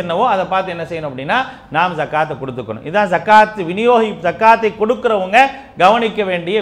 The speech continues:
விஷயங்கள். இதெல்லாம் வந்து கவனிச்சு என்ன செய்யணும், zakat கொடுக்கணும். ஜக்காத்தை கொடுக்கக்கூடியவர் இதையெல்லாம் கவனிக்கக்கூடிய நேரத்துல அவர் கண்டிப்பாக பார்க்க வேண்டிய, யோசிக்க வேண்டிய ஒரே ஒரு விஷயம் என்னன்னா,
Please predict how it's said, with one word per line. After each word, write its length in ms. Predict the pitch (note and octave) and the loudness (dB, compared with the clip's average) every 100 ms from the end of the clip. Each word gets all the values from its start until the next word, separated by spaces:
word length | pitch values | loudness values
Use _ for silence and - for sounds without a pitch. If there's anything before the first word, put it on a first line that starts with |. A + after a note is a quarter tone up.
| E3 | -4
விஷயங்கள். 440 | E3+ D#3+ C#3 A#2 - | -6 -6 -4 -6 -4
இதெல்லாம் 340 | F3 F#3+ G#3 F3+ | -2 2 0 0
வந்து 180 | F#3 C4+ C4+ - - D#3 | 2 0 0 -14 -4 4
கவனிச்சு 440 | G#3 A#3+ A#3 A#3 B3 | 4 4 0 -2 -2
என்ன 100 | G#3+ | 0
செய்யணும், 240 | F3+ G#3+ G3 | -2 -4 -4
zakat 320 | E3+ F3+ D3+ | 0 0 0
கொடுக்கணும். 340 | C#3 G#2 G2 - _ _ _ _ _ _ C#3 | -6 -10 -14 -18 _ _ _ _ _ _ 2
ஜக்காத்தை 520 | F3+ A#3+ C4+ C4 C4 A#3 | 4 8 8 6 2 0
கொடுக்கக்கூடியவர் 640 | B3+ B3+ A#3 A3+ A3+ A3+ | 0 0 0 0 2 2
இதையெல்லாம் 460 | G3+ G3+ A#3 C4 G#3+ | 0 0 0 0 2
கவனிக்கக்கூடிய 640 | G3+ A3+ G3+ G#3+ F#3+ F3+ E3 | 2 2 -2 -4 -4 -4 -2
நேரத்துல 360 | D#3+ D3+ - C#3 D#3+ F3+ F3+ - - - | 0 -2 -2 2 4 4 0 -12 -6 2
அவர் 240 | E3+ F#3 E3 | 4 4 0
கண்டிப்பாக 640 | G3+ G#3+ G3+ G#3+ G#3 G#3+ G#3+ | -2 -4 0 4 4 4 2
பார்க்க 340 | F3+ G#3+ G#3 G#3 F#3 | 2 2 0 -4 -2
வேண்டிய, 300 | F3+ F3 G#3 G3+ | -6 -4 -2 -2
யோசிக்க 360 | F3+ G3 G#3 F3+ F3+ | -2 -4 -6 -6 -4
வேண்டிய 200 | F3 F3 D#3 | -4 -4 -4
ஒரே 140 | D3+ F#3+ F#3 | -2 0 -2
ஒரு 80 | D#3 | -4
விஷயம் 300 | D3+ D#3+ D3+ C#3 | -6 -10 -8 -8
என்னன்னா, 260 | C3+ E3 | -2 0